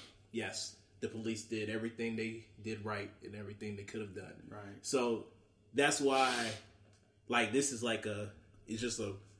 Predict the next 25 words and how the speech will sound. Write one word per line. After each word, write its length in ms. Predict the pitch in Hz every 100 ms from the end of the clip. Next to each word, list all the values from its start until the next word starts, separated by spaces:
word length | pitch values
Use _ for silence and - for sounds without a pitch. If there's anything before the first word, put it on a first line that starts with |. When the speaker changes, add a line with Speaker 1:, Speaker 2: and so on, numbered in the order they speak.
| - _ _ _ -
Speaker 1:
black 300 | 113 127 123
and 80 | 113
white 220 | 135 -
issue, 320 | 139 - 110 104 - 104
like, 220 | 104 104
for 120 | 113
real. 260 | 123 143 117
You 220 | 110 151 147
were 80 |
Speaker 2:
Yeah. 180 | 139 165
Speaker 1:
e-, 60 | 156
you 120 | 175 214
were 140 | 202
either 320 | 190 196 185
on 140 | 160 156
the 60 |
side 560 | - 165 160 170 165 160 - - -
of 600 | 131 135 123 117 110 107 104 -
right 460 | 110 131 202 214 - - - 220 - _ _ _ _ _ -
with 360 | 120 127 117 - -
Black 280 | 117 139 139 - -
Lives 380 | 127 135 131 135
Mattering 580 | 131 139 139 139 139 143 -
and 540 | 123 120 113 107 107 - -
about 560 | 113 104 117 117 107